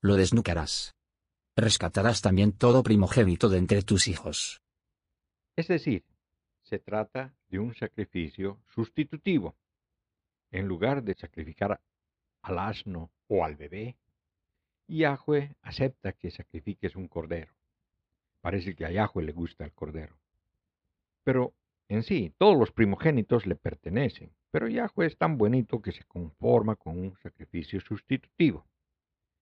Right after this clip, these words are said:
Speaker 2: Es lo que veíamos cuando leíamos la consagración de Jesús en el libro de Saramago. Pero allí solo sacrifican un par de tortolitas y no un cordero. Eso es porque en una ley posterior,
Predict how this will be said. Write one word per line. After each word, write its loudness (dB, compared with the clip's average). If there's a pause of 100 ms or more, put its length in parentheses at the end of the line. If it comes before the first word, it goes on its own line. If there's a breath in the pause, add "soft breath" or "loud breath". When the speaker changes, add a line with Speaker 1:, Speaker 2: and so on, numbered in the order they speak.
(260)
Speaker 2:
Es 0
lo -2
que -4
veíamos 0
cuando -4
leíamos -2
la -10
consagración -10
de -12
Jesús -6 (640)
en -10
el -6
libro -2
de -14
Saramago. -14 (760)
Pero -2
allí -2
solo -2
sacrifican -4
un -4
par -2
de -2
tortolitas -10 (140)
y 0
no 2
un -2
cordero. -12 (1000)
Eso 0
es 0
porque -4
en -4
una 2
ley 2
posterior, -2